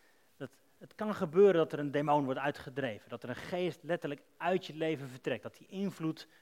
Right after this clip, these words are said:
verdwijnt. Halleluja, fantastisch. Maar dat is ook een waarschuwing waar Jezus zegt:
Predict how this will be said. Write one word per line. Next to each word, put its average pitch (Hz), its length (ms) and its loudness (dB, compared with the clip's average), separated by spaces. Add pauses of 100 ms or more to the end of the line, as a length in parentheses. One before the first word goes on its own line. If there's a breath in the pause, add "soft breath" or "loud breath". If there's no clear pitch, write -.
verdwijnt. 127 800 -2 (100)
Halleluja, 135 560 -8 (120)
fantastisch. - 760 -6 (680 soft breath)
Maar 139 120 -4
dat 151 120 4
is 135 80 -4
ook 156 120 0
een 147 80 -2
waarschuwing 135 800 0
waar 123 160 -4
Jezus 135 420 -2
zegt: - 280 -8